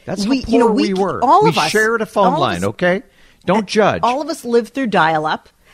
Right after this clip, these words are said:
Speaker 2: and now we have these devices in our hands where we can stream live video, and you can see somebody that is around the
Speaker 1: Yeah,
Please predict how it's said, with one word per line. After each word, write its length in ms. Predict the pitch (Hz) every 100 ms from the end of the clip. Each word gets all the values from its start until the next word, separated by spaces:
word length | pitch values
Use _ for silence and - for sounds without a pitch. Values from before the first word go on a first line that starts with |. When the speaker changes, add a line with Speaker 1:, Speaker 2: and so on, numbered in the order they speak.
| _
Speaker 2:
and 180 | 277 269
now 400 | 277 349 359 285
we 280 | 254 202 254
have 140 | 262 -
these 200 | 240 -
devices 540 | 247 269 277 - 247
in 100 | 254
our 140 | 247
hands 600 | 226 262 285 269 247 233 - - - _
where 220 | 185 247
we 200 | 208 254
can 200 | - 262
stream 420 | - - 254 247
live 280 | 220 226 226
video, 420 | 208 277 262 220
and 140 | - 202
you 80 | 220
can 160 | 226
see 220 | 208 233
somebody 480 | 247 - 220 196 180
that 180 | 180 170
is 140 | 170 -
around 460 | 156 175 180 185
the 140 | -
Speaker 1:
Yeah, 40 | 156